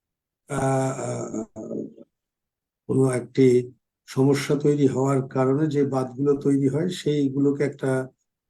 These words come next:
অংশে ভাগ করি, আর আরেকটি অংশ আমাদের, আহ, মা-, মাংসপেশি, আমাদের জোড়া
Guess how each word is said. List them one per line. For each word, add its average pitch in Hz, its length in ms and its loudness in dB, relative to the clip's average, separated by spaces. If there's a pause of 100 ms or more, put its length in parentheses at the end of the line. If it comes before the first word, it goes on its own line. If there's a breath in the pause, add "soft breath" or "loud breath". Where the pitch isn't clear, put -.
(140)
অংশে 131 400 2
ভাগ 123 280 -2
করি, 190 280 2
আর 196 120 2
আরেকটি 143 400 -2
অংশ 139 360 -2
আমাদের, 143 500 0
আহ, 113 440 -4
মা-, 123 480 -2
মাংসপেশি, 135 1160 0 (460)
আমাদের 123 480 2
জোড়া 131 540 0